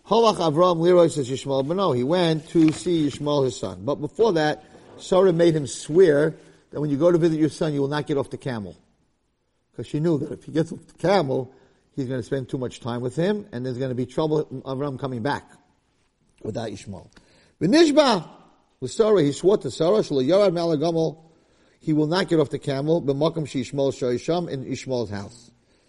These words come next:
Okay, it took him a half a day, and Avram Avinu got to where Yishmael lived. Umatzah sham ishtay shel Yishmael,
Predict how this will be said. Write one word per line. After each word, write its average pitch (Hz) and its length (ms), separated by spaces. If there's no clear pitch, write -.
Okay, 185 400
it 135 100
took 170 120
him 160 100
a 143 60
half 147 220
a 147 80
day, 127 380
and 131 100
Avram 151 200
Avinu 139 280
got 131 320
to 127 160
where 123 140
Yishmael 113 400
lived. 90 240
Umatzah 147 400
sham 160 160
ishtay 165 340
shel 135 140
Yishmael, 185 460